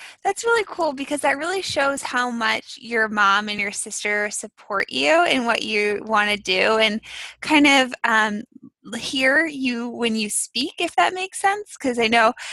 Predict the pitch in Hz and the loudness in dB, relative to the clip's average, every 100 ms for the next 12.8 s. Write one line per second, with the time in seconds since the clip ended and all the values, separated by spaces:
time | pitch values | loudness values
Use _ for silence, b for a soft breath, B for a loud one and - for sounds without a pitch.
0 | B B - 277 294 254 247 220 - _ | B B 4 6 6 4 2 0 -2 _
1 | _ _ - _ _ - 233 220 208 196 | _ _ -14 _ _ 0 2 4 2 -2
2 | 196 - 254 247 _ 208 208 - 202 214 | -8 0 2 2 _ 2 2 2 0 2
3 | 196 190 196 - 196 208 202 - 214 214 | 0 -2 -4 -2 -2 -2 -4 -4 -6 -4
4 | 196 196 185 - 233 208 - - 220 214 | -4 2 2 2 2 0 0 0 -4 -2
5 | - 247 - 196 - 262 247 277 294 311 | -2 0 2 2 2 0 2 4 4 4
6 | 330 - 220 208 - 226 226 220 220 208 | 2 0 -2 -4 -2 -2 -2 -2 -4 0
7 | 196 190 - 208 190 - 214 208 - - | 0 0 0 0 0 0 0 0 -6 -6
8 | 240 233 233 233 247 254 277 - 311 - | -4 -2 -2 -2 0 2 2 2 -2 -4
9 | 285 277 330 311 302 - - 311 285 - | -12 -8 -4 0 0 -2 -4 0 2 6
10 | 294 311 - B B B B - 320 440 | 6 4 -2 B B B B 2 2 2
11 | - 311 254 - - 240 233 226 226 220 | 0 0 0 -4 0 4 6 4 2 0
12 | 220 - 220 208 214 208 220 | -2 0 2 2 0 -6 -8